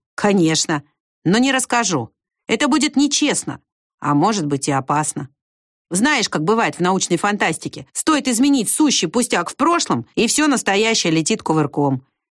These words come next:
Не уверена, что поступаю правильно, но уверена, что лишь примеряю твою жизнь, играю в нее. От этого она не изнашивается».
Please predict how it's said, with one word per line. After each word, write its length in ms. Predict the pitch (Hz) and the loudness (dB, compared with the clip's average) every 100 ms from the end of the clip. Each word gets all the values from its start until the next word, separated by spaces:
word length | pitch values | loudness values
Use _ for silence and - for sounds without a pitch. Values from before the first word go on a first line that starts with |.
| - | -4
Не 140 | 180 233 | 0 2
уверена, 420 | 254 302 214 143 | 2 0 2 0
что 180 | - - | -2 -6
поступаю 480 | 170 - 151 160 151 | -4 -4 0 -2 0
правильно, 540 | 143 135 131 127 123 _ _ _ | -2 0 -2 -6 -8 _ _ _
но 240 | - 233 294 | 0 2 2
уверена, 440 | 220 294 320 302 | 2 2 2 2
что 200 | - 240 | 2 0
лишь 240 | 226 262 | 2 0
примеряю 500 | - 214 196 175 165 | 0 0 2 2 0
твою 260 | 147 147 147 | 0 0 0
жизнь, 320 | 139 139 123 | 0 -2 -2
играю 480 | - 175 165 220 220 | -4 -2 2 2 2
в 80 | 147 | 2
нее. 320 | 151 143 117 - - | 0 0 -2 -8 -4
От 180 | 160 160 | -2 0
этого 280 | 247 160 143 | 0 0 0
она 180 | 156 | 2
не 160 | 175 170 | 2 2
изнашивается». 800 | 143 180 165 - 127 113 - | 2 0 -2 -4 -6 -6 -8